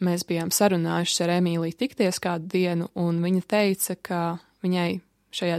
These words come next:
dienā, kas bija svētdiena, būs jāspēlē koncertā. Un es tā domāju, nu, ko es tur, uh, pēc tam sazināšos, nu, aiziešu arī uz to koncertu. Es iegāju Adventistu mājaslapā,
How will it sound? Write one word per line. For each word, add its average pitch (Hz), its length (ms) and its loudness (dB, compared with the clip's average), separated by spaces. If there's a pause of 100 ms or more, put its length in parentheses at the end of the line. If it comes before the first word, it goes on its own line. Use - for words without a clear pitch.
dienā, 190 240 4
kas - 160 -4
bija - 220 -2
svētdiena, 175 480 4
būs 175 180 -2
jāspēlē 175 400 -2
koncertā. 165 640 -4 (640)
Un 180 80 0
es - 80 -2
tā 175 160 -2
domāju, 180 400 2
nu, 190 80 -4
ko 277 160 2
es - 160 0
tur, 170 240 -4
uh, 160 400 -6 (500)
pēc 165 220 -2
tam 180 180 2
sazināšos, 185 720 2
nu, 294 120 2
aiziešu 190 360 2
arī 175 160 2
uz - 80 -4
to 165 160 -2
koncertu. 170 480 0
Es - 140 0
iegāju 170 320 0
Adventistu 170 420 0
mājaslapā, 226 540 2